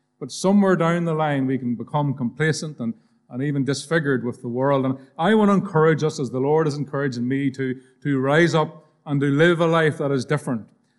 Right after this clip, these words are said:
a life that God has intended you and I to live, that is not ruled by sin and disfigured by it, but, but ruled by Christ and a real testimony of His saving power.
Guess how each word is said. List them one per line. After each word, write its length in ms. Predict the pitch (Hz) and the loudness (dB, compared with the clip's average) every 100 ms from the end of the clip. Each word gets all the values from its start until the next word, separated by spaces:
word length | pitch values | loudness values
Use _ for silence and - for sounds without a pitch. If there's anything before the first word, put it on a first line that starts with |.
| _ 139 | _ -14
a 160 | 127 | -6
life 280 | 139 165 165 | 0 0 2
that 220 | 170 123 | -2 -2
God 320 | 170 151 156 | -2 0 0
has 140 | 151 135 | 0 -2
intended 500 | 131 151 147 143 127 | -4 -4 -4 -4 -4
you 140 | 147 | -2
and 80 | 135 | -2
I 320 | 135 131 120 - _ | -2 -2 -4 -6 _
to 100 | 139 | -6
live, 380 | 135 143 123 - _ _ _ - | -2 0 -2 -6 _ _ _ -10
that 120 | 127 | -10
is 140 | 120 | -4
not 420 | 156 165 - - - | -2 -2 -4 -20 -8
ruled 440 | 143 170 185 185 | 2 6 6 4
by 160 | 165 160 | 2 0
sin 420 | - 180 160 139 | -2 -2 0 0
and 80 | 120 | -2
disfigured 540 | 123 - 156 156 139 | -4 -6 -4 -2 -4
by 240 | 131 135 117 | -2 -4 -4
it, 80 | - | -6
but, 280 | 127 - _ | -10 -10 _
but 100 | 135 | -4
ruled 340 | 135 180 240 | 4 6 6
by 140 | 202 190 | 6 2
Christ 640 | - 170 135 - - - _ _ - | 0 0 0 -2 -10 -16 _ _ -8
and 100 | 127 | -2
a 20 | |
real 240 | 147 151 | 2 0
testimony 640 | 151 - 165 165 139 127 117 | -2 -4 -4 -4 -4 -4 -4
of 120 | 113 | -8
His 160 | 113 | -10
saving 340 | - 131 117 107 - | -4 -4 -4 -8 -12
power. 300 | 127 123 | -14 -16